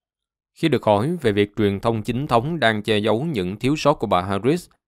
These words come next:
bà Alvarez đã gọi những nỗ lực thay đổi quy tắc tranh luận của bà Harris là đáng xấu hổ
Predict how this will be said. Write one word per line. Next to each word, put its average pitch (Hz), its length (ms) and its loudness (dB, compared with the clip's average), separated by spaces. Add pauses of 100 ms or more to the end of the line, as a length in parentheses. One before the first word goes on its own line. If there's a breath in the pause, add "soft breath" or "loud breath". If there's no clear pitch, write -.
bà 127 260 2
Alvarez 139 420 0
đã 123 100 2
gọi 98 280 2
những 101 220 -2
nỗ 107 180 0
lực 107 220 -2
thay 117 120 2
đổi 101 300 0
quy 127 100 0
tắc 156 220 -4
tranh 117 180 -2
luận 95 260 -2
của 120 100 -2
bà 104 140 4
Harris 98 460 0
là 98 140 0
đáng 98 240 -4
xấu 131 200 0
hổ 104 360 -2